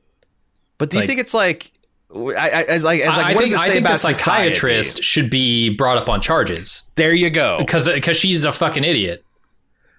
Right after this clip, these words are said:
Speaker 1: But, like, I felt like in the eighties and nineties, 'cause we were just coming off of this crime wave that started in the seventies, and, like, every, the crime, uh, until very recently has fallen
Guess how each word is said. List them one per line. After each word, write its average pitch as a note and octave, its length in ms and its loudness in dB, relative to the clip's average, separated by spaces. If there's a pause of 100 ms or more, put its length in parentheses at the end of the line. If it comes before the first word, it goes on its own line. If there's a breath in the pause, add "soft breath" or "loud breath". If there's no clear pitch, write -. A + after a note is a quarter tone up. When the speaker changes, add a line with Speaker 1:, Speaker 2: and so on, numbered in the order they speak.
Speaker 1:
But, G3+ 120 2
like, A3 260 2
I G#3+ 140 0
felt C#4 240 2
like B3 260 0
in F#3 180 2
the D#3 240 2
eighties F3+ 380 2
and C3+ 140 0
nineties, B2+ 420 0
'cause A#2 160 -4
we F3+ 140 -2
were E3+ 100 2
just C#3+ 380 0
coming C3 260 -2
off A#2+ 240 0
of F#2+ 80 -6
this F#2+ 120 -6
crime G#2 360 -2
wave F2+ 220 -2
that D#2 80 -8
started F2+ 440 -4
in D#2+ 60 -14
the D#2+ 80 -10
seventies, E2 680 -6
and, D#2+ 140 -10
like, D#2+ 220 -6
every, F2+ 240 -4
the F2+ 240 -10
crime, A2 600 -4
uh, F2+ 300 -6
until F2+ 300 -6
very G#2 240 -2
recently E2+ 500 -8
has E2 140 -8
fallen E2 580 -6